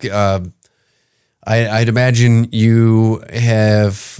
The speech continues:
put sunshine in a man's world that is very dark right now. And, uh, and I'm, I just, on be-, not even on behalf of him, I just want to say thank you for, for that.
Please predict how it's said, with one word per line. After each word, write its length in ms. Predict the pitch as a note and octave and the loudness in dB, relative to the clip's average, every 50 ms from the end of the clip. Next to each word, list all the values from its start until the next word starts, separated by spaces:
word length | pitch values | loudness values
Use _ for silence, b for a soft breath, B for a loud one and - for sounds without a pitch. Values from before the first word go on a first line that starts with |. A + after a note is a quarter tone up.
| - - - | -14 -12 -6
put 200 | - C#3 C3+ C3 | -2 -2 -2 0
sunshine 680 | - - - D3+ D3 C#3+ B2 - - C#3+ C#3 C#3 C3+ B2+ | 0 0 2 2 2 2 0 0 0 0 0 2 2 2
in 100 | A#2+ A#2 | 2 2
a 80 | A2 | 2
man's 400 | G#2+ A#2 C3 C#3 C#3 C3+ B2 A2 | 2 2 0 0 0 0 0 0
world 340 | A2+ A#2 B2+ C3+ C3+ C3 B2 | 0 0 0 2 2 2 2
that 140 | B2 A#2+ A#2 | 2 2 2
is 120 | A#2 G2+ | 0 0
very 340 | G#2 A2 A#2+ B2+ C3 C3 B2+ | 0 0 0 2 2 2 2
dark 400 | - - A2+ A#2+ A#2 A2+ A2 - | 2 2 2 2 2 2 0 0
right 240 | A2+ G2+ G2 F#2+ - | -2 -2 -2 -2 -4
now. 420 | G2+ G2+ G2+ G2+ G#2+ A2 A2 A2 - | -4 -2 -2 0 0 0 -2 -4 -4
And, 520 | G#2+ A2 G#2+ G#2+ G#2+ G#2+ G#2+ G#2+ G#2 G#2 | -4 -2 0 0 0 0 0 0 -2 -4
uh, 420 | G#2+ G2+ G#2 G#2 G2+ G2+ G2+ G2+ G2+ - - | -4 -4 -2 -2 -2 -2 -4 -4 -6 -8 -10
and 340 | A2+ A2 G2+ A2 A2+ G#2+ G#2 | -10 -8 -6 -4 -4 -2 -2
I'm, 400 | G#2 G#2 G#2 G2+ G2 F#2+ A2 - _ _ _ _ _ - | -2 -2 -2 -4 -4 -6 -10 -14 _ _ _ _ _ -10
I 100 | G#2+ G#2+ | -8 -6
just, 380 | G2+ G#2+ G#2 - - - _ _ _ _ _ _ _ _ _ - | -6 -4 -4 -6 -6 -8 _ _ _ _ _ _ _ _ _ -4
on 200 | A2 A#2 A#2+ A#2 | -2 0 0 0
be-, 140 | C3+ C#3 - | -2 -2 0
not 280 | B2 B2 C#3 C#3+ D3 | 0 2 2 2 2
even 200 | D3 C#3+ C3+ D3 | 2 2 2 2
on 180 | D3 C#3+ C#3+ C#3 | 2 2 2 2
behalf 440 | C#3 B2+ B2 D3 D3+ D3 C#3+ C#3+ - | 2 0 0 0 0 0 0 0 -2
of 120 | C#3 B2 | -2 0
him, 360 | D3+ D3+ D3 D3 D3+ D3+ D3 - _ _ _ _ _ _ _ - | 2 2 4 4 2 0 -2 -6 _ _ _ _ _ _ _ -4
I 120 | A2+ C3 C3+ | -2 -2 -2
just 240 | B2 B2+ - - | -2 -2 -2 -2
want 180 | C#3 C#3 C#3 C3 | -2 -2 -2 -2
to 40 | B2 | -2
say 220 | - - B2+ A#2 | 0 0 0 0
thank 440 | G#2+ - - C#3+ C#3 C#3 C3 - - | 0 0 0 0 2 0 0 0 0
you 240 | C3 C3 C3 B2 A2+ | 2 2 2 2 0
for, 420 | - - - A#2+ A#2+ A#2+ A#2 A#2 - | -2 -2 0 0 2 2 2 0 -2
for 220 | - - B2 A#2+ | -2 -2 0 2
that. 380 | A#2 C#3+ D3+ D3+ B2 G2+ A2+ | 2 2 2 2 0 -2 -4